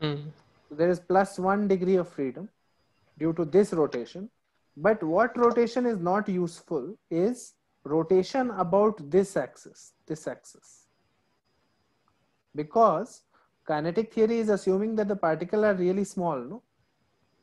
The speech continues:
Speaker 2: So what is the moment of inertia? It's almost like a point.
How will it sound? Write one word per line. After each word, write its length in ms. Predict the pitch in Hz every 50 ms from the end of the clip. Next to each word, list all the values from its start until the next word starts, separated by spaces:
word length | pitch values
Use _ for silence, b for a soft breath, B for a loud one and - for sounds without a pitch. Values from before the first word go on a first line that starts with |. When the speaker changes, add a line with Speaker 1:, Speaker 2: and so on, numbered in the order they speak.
| _ _ _ _
Speaker 2:
So 500 | - - 180 170 170 165 165 160 165 - _ _ _ _ _ _ _ _
what 240 | - 143 156 180 190
is 140 | 233 240 220
the 80 | 226 220
moment 360 | 214 208 196 208 214 214 214
of 140 | 208 196 208
inertia? 240 | 202 196 185 151
It's 160 | 160 160 - 175
almost 420 | 151 170 180 185 202 214 208 -
like 120 | 220 208
a 60 | 214 190
point. 580 | - 185 175 170 156 135 120 113 - _ -